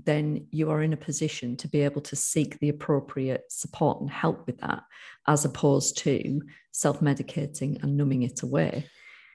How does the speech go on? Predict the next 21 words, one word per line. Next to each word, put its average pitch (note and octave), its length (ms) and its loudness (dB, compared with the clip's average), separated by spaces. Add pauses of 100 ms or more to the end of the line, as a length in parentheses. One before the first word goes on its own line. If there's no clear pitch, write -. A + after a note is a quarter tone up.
(1040)
And D3+ 220 6
the D#3+ 260 6
other F3+ 140 4
thing D#3+ 160 0
that C#3+ 100 0
I - 20 0
wanted C#3+ 220 0
to - 60 -6
say - 160 0
at - 100 0
this - 220 -2
point - 340 -4
in C#3 100 -2
time C3 340 -4
is - 340 -8
that - 260 2 (180)
having D#3 680 2 (160)
some - 280 2
level C#3+ 240 0
of C3+ 80 -2
anxiety C3+ 960 -2